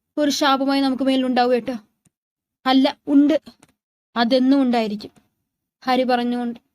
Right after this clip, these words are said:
ചുവരിൽ തലചാരി വെച്ച് കണ്ണുകൾ മുറുക്കി അടച്ചു. അവന്റെ കണ്ണിൽ നിന്നും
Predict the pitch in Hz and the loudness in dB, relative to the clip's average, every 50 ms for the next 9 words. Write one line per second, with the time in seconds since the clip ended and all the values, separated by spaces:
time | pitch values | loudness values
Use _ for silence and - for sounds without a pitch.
0 | _ _ _ _ _ _ _ _ - - 294 277 269 269 277 269 - 277 262 262 | _ _ _ _ _ _ _ _ -8 -4 0 0 2 2 0 0 0 0 -2 -2
1 | 247 269 262 262 262 262 262 254 - - - _ _ - - 254 254 247 247 247 | -2 -2 -2 -2 -2 -2 -2 -4 -4 -8 -20 _ _ -8 -6 -4 -4 -4 -2 -2
2 | 262 254 254 254 240 233 - - 262 254 233 240 233 - - _ _ _ _ _ | -2 -2 -2 -4 -6 -8 -8 -8 -6 -6 -6 -8 -10 -12 -14 _ _ _ _ _
3 | _ _ _ _ _ _ _ _ _ _ _ _ _ _ _ _ _ - 277 262 | _ _ _ _ _ _ _ _ _ _ _ _ _ _ _ _ _ -4 -2 -2
4 | 262 254 240 254 247 277 262 247 240 240 240 240 233 226 240 233 | 0 0 0 0 0 0 0 0 0 0 0 -2 -2 -4 -4 -8